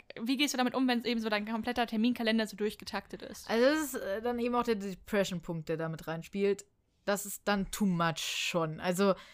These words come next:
Speaker 2: ich brauch auch nicht, also das ist nicht so, ich brauch nicht jeden Tag mit irgendjemandem was zu tun. Also, nee, eigentlich nicht. Ich brauch auch,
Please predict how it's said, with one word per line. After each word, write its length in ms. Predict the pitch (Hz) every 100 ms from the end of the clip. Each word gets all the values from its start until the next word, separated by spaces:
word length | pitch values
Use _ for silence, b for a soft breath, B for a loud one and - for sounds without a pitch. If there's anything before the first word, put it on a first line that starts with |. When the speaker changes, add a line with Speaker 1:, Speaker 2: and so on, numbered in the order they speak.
| B B
Speaker 2:
ich 280 | 196 185 -
brauch 320 | 202 226 233
auch 160 | 220
nicht, 260 | 247 247 -
also 160 | 190 214 -
das 140 | 262
ist 80 | 294
nicht 140 | 277 -
so, 40 |
ich 120 | 185
brauch 180 | - 240
nicht 160 | 208 -
jeden 140 | 165
Tag 180 | 165 170
mit 120 | 175
irgendjemandem 360 | 165 160 160 156
was 120 | 160
zu 100 | 160
tun. 260 | - 170 196 _ _ -
Also, 340 | 190 190 190 - B B B B _ -
nee, 360 | 196 247 175 160 _ -
eigentlich 400 | 220 254 262 214
nicht. 240 | 262 262
Ich 120 | 208
brauch 220 | - 247
auch, 220 | 247 233